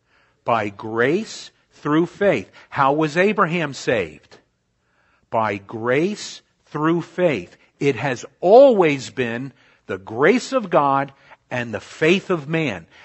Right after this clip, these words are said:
How do the two work together? I don't know. But that's what God chose. And he has the right to do that. And so somebody can say, "Well, if I'm one of the chosen ones to go to heaven,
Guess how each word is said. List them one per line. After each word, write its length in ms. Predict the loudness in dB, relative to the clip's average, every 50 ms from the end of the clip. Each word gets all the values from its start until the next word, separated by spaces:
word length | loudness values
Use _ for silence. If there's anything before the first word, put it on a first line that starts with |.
| -20 _
How 320 | -10 0 2 4 6 6
do 80 | 4 2
the 100 | 0 -2
two 220 | -4 -4 -6 -6
work 300 | -2 0 0 0 0 -2
together? 560 | -4 -4 2 4 4 6 6 4 2 0 -2 -6 _ _ _ _ _ _ _ _ _ _ _ _ _ _ _ _ _ _ _ _ _ _ _ _ _ _ _ _ _ _ _ _ _
I 120 | -14 -12 -10
don't 160 | -10 -6 -4
know. 240 | -4 -4 -4 -6 -12 _ _ _ _ _ _ _ _ _ _ _ _ _ _ _ _ _ _ _
But 120 | -12 -10
that's 220 | -8 -10 -10 -10 -12
what 100 | -12 -10
God 220 | -8 -8 -8 -10
chose. 480 | -12 -14 -16 -16 -16 -20 _ -20 -20 _ _ _ _ _ _ _ _ _ _ _ _ _ _ _
And 160 | -12 -10 -6
he 140 | -4 -4 -4
has 180 | -4 -6 -10
the 100 | -12 -10
right 220 | -8 -8 -8 -8 -10
to 80 | -16 -16
do 200 | -14 -12 -12 -12
that. 240 | -14 -18 -20 -20 _ _ _ _ _ _ _ _ _ -20 -16 -12
And 160 | -10 -10 -10
so 300 | -8 -4 -4 -2 -2 -4 -8 -14 -20 -20 _
somebody 280 | -6 -4 -4 -4 -4 -6
can 140 | -8 -10 -12
say, 180 | -8 -8 -8
"Well, 280 | -4 -2 -2 -2 -4 -6 -10 -16 _
if 180 | -12 -10 -6 -4
I'm 320 | -2 -2 -2 -2 -4 -4
one 160 | -4 -4 -4
of 80 | -6 -6
the 100 | -8 -12
chosen 520 | -10 -6 -4 -4 -4 -4 -4 -8 -8 -6
ones 280 | -6 -6 -6 -8 -10 -12
to 100 | -12 -6
go 180 | -4 -4 -2
to 80 | -2 -4
heaven, 340 | -4 -4 -6 -4 -6 -8